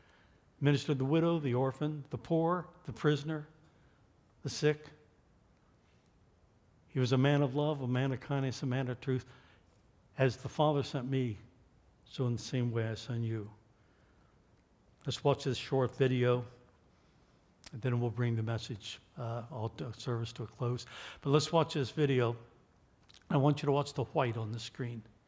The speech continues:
okay? And I want you to see how God took eleven ragtag,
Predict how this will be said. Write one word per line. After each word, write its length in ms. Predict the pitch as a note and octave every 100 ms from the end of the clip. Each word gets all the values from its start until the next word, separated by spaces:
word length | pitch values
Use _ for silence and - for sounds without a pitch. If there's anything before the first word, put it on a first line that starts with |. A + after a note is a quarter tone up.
| _ -
okay? 320 | C3+ C3+ B2+ C#3 - - -
And 120 | C3+ C3
I 20 |
want 240 | C#3+ F3+
you 80 | A3
to 60 | G3+
see 260 | - F3+
how 180 | A#2 C#3+
God 340 | B2 E3 F#3 -
took 180 | E3 - -
eleven 580 | C3+ D#3+ F#3+ G3+ G3 C3+
ragtag, 840 | E3 F#3+ F3+ - D3 E3+ E3 D#3